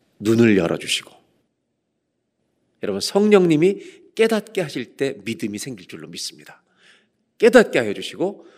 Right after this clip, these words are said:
더 나아가 이 구원이 우리가 지키는 것이 아니라 성령님 인치시고 보호하시고 우리를 붙드셔서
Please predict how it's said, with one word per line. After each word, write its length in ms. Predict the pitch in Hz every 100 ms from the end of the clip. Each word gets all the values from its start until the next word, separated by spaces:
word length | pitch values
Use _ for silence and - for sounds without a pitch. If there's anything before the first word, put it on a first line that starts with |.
| _
더 200 | - 165
나아가 520 | 190 131 117 - - - _ _ _ _ _ _ -
이 260 | 151 208
구원이 640 | 214 131 135 160 165 95 - - _ _ _ -
우리가 360 | 139 185 226 214
지키는 380 | - - 156
것이 240 | 127 113 117
아니라 260 | 101 107
성령님 760 | 117 - 220 214 190 170 156 -
인치시고 1040 | 156 170 208 - 185 160 180 202 - - -
보호하시고 960 | 139 165 165 147 - 160 196 202 -
우리를 280 | - 131 143
붙드셔서 760 | - 185 - 208 170 202 220